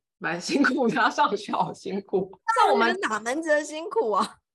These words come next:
Speaker 1: 对，就是，就是现-，我们现在所谓的辛苦，当然跟我们爸妈那辈的辛苦不一样嘛，就是他们需要讨生活，就是所谓真的就是为了生活而忙。但我们现在的辛苦可能就是比较，对，对，对，对，对。
Speaker 2: 大环境的。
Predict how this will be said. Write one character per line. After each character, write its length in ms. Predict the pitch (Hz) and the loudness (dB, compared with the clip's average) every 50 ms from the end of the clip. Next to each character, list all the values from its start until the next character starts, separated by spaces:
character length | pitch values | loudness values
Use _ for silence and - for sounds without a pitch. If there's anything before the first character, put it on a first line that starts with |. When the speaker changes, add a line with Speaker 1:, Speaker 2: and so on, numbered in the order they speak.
| _ - | _ -2
Speaker 1:
对， 140 | 415 392 403 | 0 0 2
就 80 | - 494 | 4 4
是， 200 | 480 480 427 440 | 4 4 2 4
就 80 | - 427 | 4 4
是 400 | 466 453 440 - 427 359 - - | 4 6 4 4 2 2 2 -2
现-， 100 | - 220 | -2 0
我 60 | 226 | 0
们 160 | 202 202 214 | 2 2 2
现 120 | 233 330 302 | 2 2 0
在 120 | 302 311 | 0 0
所 220 | 302 - 185 175 190 | 0 -2 0 0 2
谓 80 | 208 | 0
的 60 | 202 | 0
辛 220 | 202 - 202 202 202 | 0 -2 -4 -4 -4
苦， 100 | 170 170 | -4 -2
当 120 | 196 190 | -2 -2
然 100 | 190 185 | -2 -4
跟 180 | 185 190 190 - - | -8 -8 -8 -10 -12
我 120 | - 156 | -14 -14
们 100 | 170 170 | -12 -6
爸 180 | - 196 190 180 | -2 -2 0 2
妈 80 | 185 180 | 0 0
那 160 | 175 175 175 | 0 -2 -4
辈 140 | 175 170 160 | -4 -6 -8
的 60 | 160 | -8
辛 220 | - - 170 170 | -10 -12 -12 -12
苦 120 | 175 170 - | -12 -14 -10
不 160 | - 131 127 | -6 -6 -6
一 60 | 110 | -4
样 180 | 123 95 - - | -6 -8 -10 -12
嘛， 60 | - - - - | -16 -20 -16 -6
就 120 | - 190 | -4 -2
是 60 | 185 | -2
他 120 | 196 190 175 | -2 -2 -4
们 140 | 165 156 | -6 -8
需 100 | 165 - | -6 -4
要 240 | 190 175 175 175 - - - - - - _ | -2 0 0 -2 -2 -6 -16 -18 -20 -20 _
讨 260 | - - 165 - - | -6 -4 -4 -4 -4
生 340 | - - 202 202 196 208 226 | -4 0 2 2 2 2 -2
活， 280 | 226 220 156 - - - | -2 -4 -6 -6 -6 -4
就 100 | 180 196 | -4 -4
是 80 | 196 | -4
所 160 | 196 - 240 170 | -4 -4 -2 -2
谓 100 | 175 185 | -2 -2
真 160 | - 180 185 175 | -2 -6 -6 -6
的 80 | 156 | -8
就 100 | 147 160 | -10 -12
是 340 | 170 180 170 160 - - - _ _ _ _ | -10 -8 -8 -8 -8 -10 -12 _ _ _ _
为 180 | - 208 214 180 | -2 0 0 0
了 60 | 156 | 0
生 260 | - - 185 170 170 | -2 -4 -4 -6 -6
活 120 | 170 180 - | -8 -10 -10
而 160 | - 120 104 | -10 -10 -10
忙。 260 | 107 - - - 170 180 | -12 -12 -10 -10 -6 -2
但 160 | 220 214 226 | 0 0 0
我 60 | 196 | -2
们 80 | - 165 | -4 -6
现 100 | 208 196 | -4 -4
在 100 | 190 175 | -4 -4
的 40 | |
辛 180 | 175 - 175 190 | -4 -8 -10 -12
苦 80 | 175 - | -12 -12
可 120 | - 147 | -14 -14
能 80 | 139 147 | -12 -10
就 80 | 165 | -10
是 160 | 170 - 170 | -8 -6 -8
比 120 | 156 - - | -8 -8 -8
较， 400 | 165 160 - - 175 180 - - _ _ - | -8 -6 -6 -6 -8 -10 -14 -18 _ _ -2
对， 140 | 233 202 | 0 0
对， 120 | 170 170 156 | 0 0 -2
对， 140 | 135 131 95 | -2 -4 -4
对， 200 | 78 - - - | -4 -8 -8 -8
对。 180 | - - - - | -12 -16 -10 -6
Speaker 2:
大 220 | 262 240 208 190 | -4 -2 -2 -4
环 340 | 185 196 180 151 135 151 165 | -4 -6 -8 -10 -8 -12 -14
境 320 | 160 180 180 165 135 104 - | -12 -10 -12 -12 -12 -14 -16
的。 240 | 67 64 - 185 | -18 -18 -16 -16